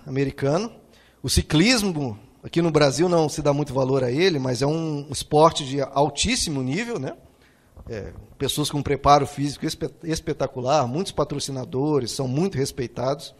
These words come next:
E esse Lance Armstrong, ele foi multicampeão, inclusive de um dos torneios mais importantes, que é a Volta da França. Ele ficou muito conhecido porque ganhou esse torneio várias vezes.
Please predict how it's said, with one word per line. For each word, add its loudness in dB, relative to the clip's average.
E 2
esse 4
Lance 6
Armstrong, 6
ele 0
foi 6
multicampeão, 0
inclusive 4
de 6
um 8
dos 0
torneios 6
mais 4
importantes, 0
que 2
é 8
a 8
Volta 8
da 4
França. 0
Ele -6
ficou -2
muito 0
conhecido 2
porque 0
ganhou 2
esse -4
torneio -2
várias 2
vezes. -8